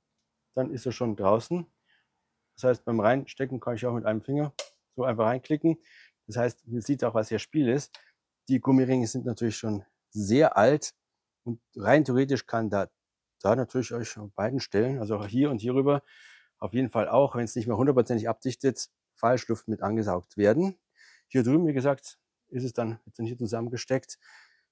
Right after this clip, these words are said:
und dann hat man diese Möglichkeit eigentlich auch, ja, aus der Welt geschafft, dass das hier in dem Bereich nochmal Fallschluft ziehen kann. Hier sitzt er dann die, der Zylinderkopf mit dem Sauganlagendichtung. Das hier sind übrigens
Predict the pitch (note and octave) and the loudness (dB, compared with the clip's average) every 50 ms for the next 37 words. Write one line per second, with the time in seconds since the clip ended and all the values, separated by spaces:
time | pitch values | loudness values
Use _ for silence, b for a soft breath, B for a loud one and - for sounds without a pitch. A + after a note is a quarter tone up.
0 | _ _ - B2+ B2+ A#2 - - - A2+ A2+ A#2+ B2 B2 A#2+ G#2+ - _ _ _ | _ _ 0 2 2 0 0 0 2 2 4 4 2 0 -2 -6 -10 _ _ _
1 | - - - - - A2+ A2+ G#2 G2 G2+ A2 B2 D3+ D#3 B2+ C#3+ C#3 C3+ B2+ A#2+ | -18 -16 -14 -8 -6 -6 -6 -6 -4 -2 2 4 4 4 6 4 4 4 2 0
2 | A2 G#2+ A2+ A#2 - A#2 - - - G#2+ - - - A2 A2+ A#2 G#2+ G2 - - | -2 -2 -2 -2 -2 -4 -4 -4 -6 -8 -8 -8 -10 -8 -6 -6 -6 -8 -8 -6
3 | - - A2 B2 - - - - - _ _ _ _ _ _ _ _ _ - G#2 | 0 2 4 4 2 0 -6 -18 -20 _ _ _ _ _ _ _ _ _ -6 -4
4 | G2 F#2+ - - G2+ G#2 A2 A#2 - - G2+ - - A2+ B2 - - - G2+ - | -4 -4 -4 -4 -2 -2 -2 -2 -2 -4 -4 0 0 0 0 0 -2 -4 -4 -4
5 | - - G#2 - - - - A2+ A2+ A2+ A2+ A2+ _ _ _ _ _ _ _ - | -4 -6 -6 -4 -6 -4 -2 0 0 0 0 -2 _ _ _ _ _ _ _ -8
6 | A2 G2+ A2 B2+ C3+ C3+ B2+ B2+ A2 - - B2+ A#2+ A#2+ A2+ - A#2+ A#2+ B2 - | -4 0 2 4 4 4 4 4 2 2 2 2 2 2 2 2 0 0 0 -2
7 | - A#2 - - - - A#2 G#2 - A#2 B2+ D#3 E3+ - b b b b b - | -6 -10 -10 -10 -6 -4 -2 0 2 4 4 4 2 0 b b b b b 2
8 | D3 C#3 A#2+ C#3+ C#3+ - - C3 A#2+ B2 B2 A2+ A2+ _ _ _ _ _ _ _ | 2 2 2 2 -4 -4 -4 -2 -2 0 -2 -2 -6 _ _ _ _ _ _ _
9 | _ - A2+ A2+ G#2+ G#2+ G#2 G2 G2 _ _ _ _ _ _ _ - G2+ - - | _ -2 0 2 4 2 2 0 -4 _ _ _ _ _ _ _ -6 -6 -2 2
10 | A2+ C#3 E3 F#3+ F3+ - G3 G3 - _ _ - B2+ A2+ A#2 A#2+ A#2 A#2+ A2+ A2 | 6 6 6 6 6 4 0 -2 -2 _ _ -6 -4 -2 0 0 0 0 0 -4
11 | _ b b b b b b _ - - A2+ B2+ C3 C3 A2 G#2 G#2+ G2 C#3 E3+ | _ b b b b b b _ -2 0 2 4 4 4 4 4 4 4 4 2
12 | - - G3 G3 G#3 G3 F3 - _ b b b b _ - A2+ A#2 - - C3 | 4 4 4 6 6 4 2 -2 _ b b b b _ -2 -2 -2 -2 -2 -2
13 | A#2+ G#2+ - A#2 A2+ G#2 - - - A2+ A#2 A2+ A2 G#2+ G#2 - - | -4 -2 -4 -6 -6 -6 -6 -8 -8 -6 -4 -4 -4 -4 -6 -8 -14